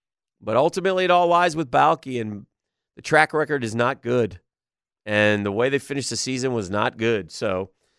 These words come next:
um, it's gonna be a dicey offseason, I think, here in Jagland,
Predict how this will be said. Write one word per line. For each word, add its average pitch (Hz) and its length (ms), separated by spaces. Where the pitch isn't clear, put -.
um, 98 600
it's 113 140
gonna 143 180
be 139 140
a 127 40
dicey 120 420
offseason, 113 520
I 87 80
think, 98 220
here 98 160
in 92 80
Jagland, 87 600